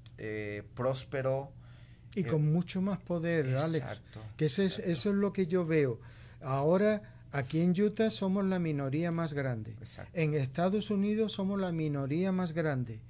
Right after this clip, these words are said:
Speaker 1: Ujú.
Speaker 2: Sin embargo, minorías con muchísima menos gente tienen mucho más poder que la, que la hispana, precisamente por esa separación que hay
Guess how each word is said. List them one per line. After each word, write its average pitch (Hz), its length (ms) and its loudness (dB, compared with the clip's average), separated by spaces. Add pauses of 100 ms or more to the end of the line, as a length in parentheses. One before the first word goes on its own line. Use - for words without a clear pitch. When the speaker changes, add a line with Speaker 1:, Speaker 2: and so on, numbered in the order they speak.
Speaker 1:
Ujú. 117 100 -8 (160)
Speaker 2:
Sin 147 240 0
embargo, 151 420 2
minorías 160 600 0
con 139 220 -4
muchísima 202 800 -2
menos 185 320 0
gente 196 460 0 (300)
tienen 170 320 2
mucho 180 360 0
más 185 200 0
poder 190 400 -2
que 185 120 -2
la, 170 340 -2
que 165 120 -2
la 156 100 4
hispana, 156 520 0 (400)
precisamente 185 880 4
por 180 180 0
esa 175 320 2
separación 170 840 0
que 175 180 0
hay 180 320 0